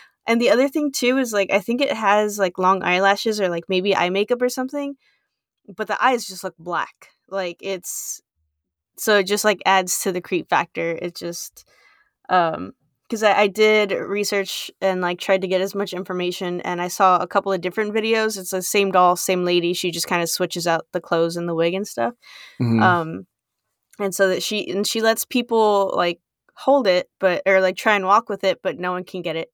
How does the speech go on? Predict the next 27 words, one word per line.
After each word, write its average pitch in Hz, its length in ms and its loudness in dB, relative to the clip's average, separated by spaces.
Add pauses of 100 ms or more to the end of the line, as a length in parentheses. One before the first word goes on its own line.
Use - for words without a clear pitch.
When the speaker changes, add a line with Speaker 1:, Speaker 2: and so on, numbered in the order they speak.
(100)
Speaker 1:
to 180 120 -6
walk 214 260 0
with 165 160 -12
them. 196 280 -10 (800)
Um, 175 560 0 (1300)
so 180 580 4
super 247 400 0
creepy. 226 460 0
She 220 200 -2
was, 208 120 -2
like, 202 140 0
on 202 200 4
all 190 160 6
these, 190 240 0
like, 190 120 -4
paranormal 185 560 -2
shows 180 400 -2
and 180 120 -6
stuff - 220 -6
like 175 160 -4
that, 175 420 4
and, 170 300 -4 (600)
um, 170 520 0 (120)
it 180 100 0
just - 800 -4 (1160)
was 196 320 4
weird. 190 580 4